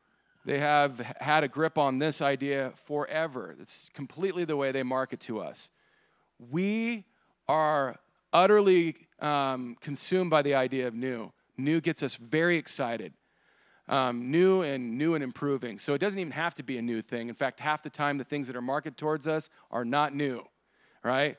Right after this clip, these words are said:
We just tweaked this and tweaked that and gave it a different color and we called it new and then we went and stood in line and bought it. I mean, that's just the way we are.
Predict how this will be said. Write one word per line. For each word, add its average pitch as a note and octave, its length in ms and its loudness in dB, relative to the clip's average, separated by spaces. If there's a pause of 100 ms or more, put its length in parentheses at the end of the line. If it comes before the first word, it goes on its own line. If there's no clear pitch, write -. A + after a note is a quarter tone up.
(120)
We C3+ 80 -6
just C#3+ 240 -4
tweaked D#3 320 0
this F#3 300 2
and B2+ 140 -4
tweaked F#3 240 -2
that F3+ 220 4
and C3 220 -4
gave E3+ 180 2
it F3 40 2
a E3+ 40 2
different D#3+ 300 -4
color F3 320 2
and D#3 100 0
we C#3 60 -4
called F3 260 4
it F3 80 -2
new E3+ 340 0 (160)
and C#3 140 -8
then C3+ 200 -8
we D3+ 140 -2
went F3 220 2
and C#3+ 100 -6
stood E3+ 220 0
in D#3+ 80 0
line D#3 200 4
and D3 80 0
bought B2 260 0
it. - 100 -12 (580)
I C#3+ 60 -2
mean, D#3 100 0
that's F3+ 220 4
just - 220 -8
the F#3+ 80 4
way F#3 120 6
we E3+ 140 2
are. F3+ 400 2